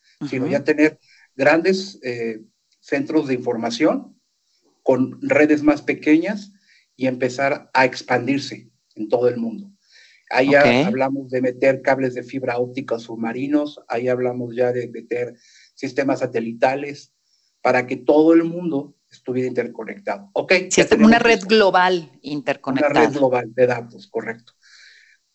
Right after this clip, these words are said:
Speaker 1: Pero nada más datos, ¿no? Entonces necesitábamos ex-, eh, exponenciarlo. Y ahí surge el famoso World Wide Web. Ahí en
Speaker 2: Claro,
Speaker 1: finales de los
Speaker 2: triple W.
Speaker 1: ochenta, triple W,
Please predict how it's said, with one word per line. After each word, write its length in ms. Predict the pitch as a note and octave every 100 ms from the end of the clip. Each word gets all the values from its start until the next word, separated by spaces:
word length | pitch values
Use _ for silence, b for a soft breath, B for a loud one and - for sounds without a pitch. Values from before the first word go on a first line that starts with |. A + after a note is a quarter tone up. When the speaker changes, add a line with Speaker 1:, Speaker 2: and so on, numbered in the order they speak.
| _ _ _ -
Speaker 1:
Pero 160 | - D3
nada 200 | D3+ D#3+
más 160 | D#3+ D#3+
datos, 340 | F#3 B2+ -
¿no? 80 | C#3
Entonces 240 | D#3+ C3+
necesitábamos 680 | B2 B2 D3 D3+ D#3+ D#3+ -
ex-, 240 | - A#2+ -
eh, 360 | B2 A#2 A2+ A2
exponenciarlo. 960 | - - A#2+ A#2 A2+ D3+ C#3 B2+ - _ _ b b b b b
Y 120 | B2+
ahí 140 | D3
surge 640 | D#3 E3+ D#3+ E3+ E3 E3 -
el 140 | - -
famoso 880 | A#2+ B2+ B2+ - C3+ C3 B2+ - -
World 320 | C3+ C#3 B2+
Wide 300 | C3 B2 B2
Web. 340 | B2 F#3+ G3 - _ _ _ _ _
Ahí 160 | - -
en 100 | G#2
Speaker 2:
Claro, 320 | F3 D#3+ C3+
Speaker 1:
finales 20 |
de 40 | C3+
los 60 |
Speaker 2:
triple 340 | G3+ A3 D4 C4
W. 280 | A3+ F3
Speaker 1:
ochenta, 240 | D#3+ D3 - _ _ _ _ _
triple 380 | C3+ C#3 D3+
W, 520 | C3+ B2 B2+ D3 A3+